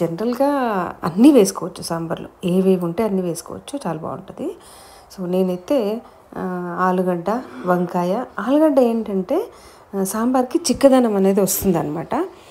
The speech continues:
So అందుకని ఒక్క ఆలుగడ్డ తీసుకున్నాను, ఒక రెండు మూడు వంకాయలు తీసుకున్నాను అనమాట. So మామూలుగా ఎన్ని కూరగాయలు, ఒక కాకరకాయ తప్పించి ఏ కూరగాయనా వేసుకోవచ్చు, చాలా బాగుంటుంది. ఆ, ఆ తర్వాత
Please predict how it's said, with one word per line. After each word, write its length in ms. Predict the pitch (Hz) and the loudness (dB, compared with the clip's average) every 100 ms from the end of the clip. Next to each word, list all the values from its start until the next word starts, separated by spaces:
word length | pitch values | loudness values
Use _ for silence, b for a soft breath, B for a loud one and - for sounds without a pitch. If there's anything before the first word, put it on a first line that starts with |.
| B - | B -2
So 60 | 202 | 0
అందుకని 320 | 190 190 294 | 0 0 0
ఒక్క 280 | 277 - 240 | 0 4 4
ఆలుగడ్డ 460 | 202 175 170 156 | 6 4 2 0
తీసుకున్నాను, 680 | 139 139 - - - - 349 - B B - | -2 -4 -6 -8 -6 -2 -2 -4 B B -6
ఒక 140 | 220 | 0
రెండు 260 | 208 202 208 | 2 2 2
మూడు 220 | 208 202 | 2 2
వంకాయలు 460 | 226 175 165 165 160 | 2 0 0 -2 -2
తీసుకున్నాను 520 | 175 - - - - | -8 -8 -10 -8 -8
అనమాట. 320 | - - - B B B B B - | -10 -8 -10 B B B B B -6
So 80 | 285 | -2
మామూలుగా 540 | 233 175 165 220 269 311 | 0 -2 0 0 4 4
ఎన్ని 260 | 226 220 | 4 2
కూరగాయలు, 380 | 247 240 240 247 | 4 4 4 2
ఒక 140 | 220 | 2
కాకరకాయ 600 | 208 196 190 226 262 254 | 2 2 2 0 0 -2
తప్పించి 340 | 208 226 - 208 | -4 -8 -4 2
ఏ 200 | 196 220 | 2 2
కూరగాయనా 460 | 233 208 190 190 | 2 2 2 0
వేసుకోవచ్చు, 600 | 262 190 - 160 - - - - - | 0 -2 -2 -6 -6 -12 -14 -14 -8
చాలా 160 | 185 185 | -6 -6
బాగుంటుంది. 640 | 170 160 190 - 311 - B B B B B - | -6 -6 -8 -4 -4 -6 B B B B B -10
ఆ, 560 | 190 180 175 175 170 165 | -6 -4 -4 -4 -6 -4
ఆ 100 | - | -2
తర్వాత 480 | 202 202 196 202 415 | 0 -2 -2 -6 -10